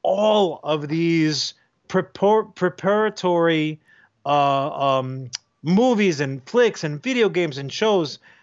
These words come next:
which are the ones that have, that really st-,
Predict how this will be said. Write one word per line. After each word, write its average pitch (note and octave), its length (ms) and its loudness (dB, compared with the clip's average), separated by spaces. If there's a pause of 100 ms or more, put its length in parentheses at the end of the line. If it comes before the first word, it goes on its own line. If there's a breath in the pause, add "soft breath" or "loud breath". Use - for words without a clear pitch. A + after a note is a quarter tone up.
(220 soft breath)
which C#3+ 680 -2 (140)
are E3+ 260 4
the D#3+ 140 0
ones C#3+ 760 -2 (300)
that E3+ 260 0
have, D3 440 -8
that D#3+ 200 -2
really G3 400 -4
st-, - 240 -14